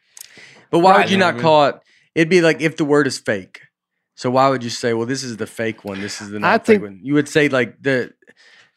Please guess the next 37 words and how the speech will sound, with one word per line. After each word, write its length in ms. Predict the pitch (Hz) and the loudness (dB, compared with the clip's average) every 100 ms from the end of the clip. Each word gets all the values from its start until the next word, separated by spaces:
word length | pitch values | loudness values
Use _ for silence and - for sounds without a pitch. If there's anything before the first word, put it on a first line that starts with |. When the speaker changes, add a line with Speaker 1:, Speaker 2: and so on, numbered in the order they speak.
| - | -6
Speaker 1:
the, 180 | 135 | -6
the 360 | 117 80 135 123 | -6 -6 -4 -4
two-word 680 | 117 - 202 175 160 175 156 | -6 -2 -2 2 2 2 0
one 200 | 120 113 | -2 -6
should 200 | 104 117 | -8 -8
be 100 | 117 | -6
the 80 | 113 | -6
one 200 | 113 113 | -6 -6
that's 180 | 107 117 | -8 -6
having 300 | 113 101 104 | -6 -6 -10
to 60 | |
be 140 | 98 104 | -10 -8
like, 200 | 101 95 | -8 -6
"No, 200 | 123 113 | -4 -2
no, 140 | 107 | -4
we're 140 | 110 | -4
not 220 | 123 110 101 | -4 -6 -8
real. 380 | 101 95 90 _ | -10 -10 -14 _
Don't 180 | - 113 | -10 -8
worry. 200 | 107 104 | -8 -8
Like, 240 | 113 120 113 | -6 -6 -4
we're 120 | 135 | -2
n-, 200 | 135 127 | -2 0
we're 160 | 156 | 2
the 160 | 160 131 | 2 0
non-real 640 | 117 120 120 117 110 107 98 | -2 -2 0 -2 -4 -4 -6
one." 260 | 92 98 _ _ _ _ _ _ | -10 -18 _ _ _ _ _ _
But 200 | 120 110 | -4 -2
then 180 | 131 135 | -2 -2
it's 180 | 120 117 | -4 -4
real. 300 | 123 160 104 | 2 2 2
Speaker 3:
Oh. 160 | 107 104 | -2 -12
Speaker 1:
So 180 | 90 120 | -6 -2
here 200 | 170 196 | 0 0
I'm 140 | 127 | 0
reading 300 | 143 147 127 | 0 -2 -2
real, 420 | 143 175 92 95 | 0 0 -2 -6